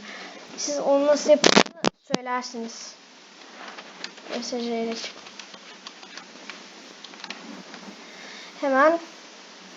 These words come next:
mod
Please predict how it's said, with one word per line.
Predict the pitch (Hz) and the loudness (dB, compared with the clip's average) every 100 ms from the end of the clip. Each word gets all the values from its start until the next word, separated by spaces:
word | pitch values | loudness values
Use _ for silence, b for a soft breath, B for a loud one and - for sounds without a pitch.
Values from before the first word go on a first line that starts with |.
| - - - - - - - - - - - - - - - - - - - - - - 208 - - - 214 - - - - - - - - - - | -20 -20 -20 -20 -20 -20 -20 -20 -20 -20 -18 -18 -18 -18 -18 -18 -20 -20 -20 -20 -18 -18 -18 -18 -18 -18 -18 -18 -18 -18 -18 -18 -18 -18 -18 -18 -4
mod | 262 294 427 | 12 12 12